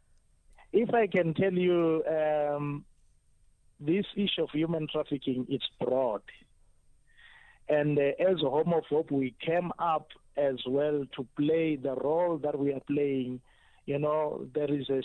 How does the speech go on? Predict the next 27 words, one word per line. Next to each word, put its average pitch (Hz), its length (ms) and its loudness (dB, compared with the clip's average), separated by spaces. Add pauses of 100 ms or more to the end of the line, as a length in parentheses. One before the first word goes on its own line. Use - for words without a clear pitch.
saying 156 360 0
that 139 160 0 (120)
says, 139 300 0 (180)
"Just 151 300 -2
a, 147 60 4 (140)
a, 147 280 0
a 131 40 2 (120)
drop 151 240 2
in 147 120 4
an 139 200 0
ocean 123 680 0
makes 131 240 0
a 123 60 4
difference." 117 580 2 (580)
So, 147 340 8 (340)
as 139 180 6
I 160 240 6
said, 147 400 4
this 160 200 6 (120)
issue 165 340 2
is 143 220 2
a 131 80 4
broad, 139 600 2 (120)
and, 135 280 2
uh, 120 220 0 (1500)
at 165 200 0
least 208 360 0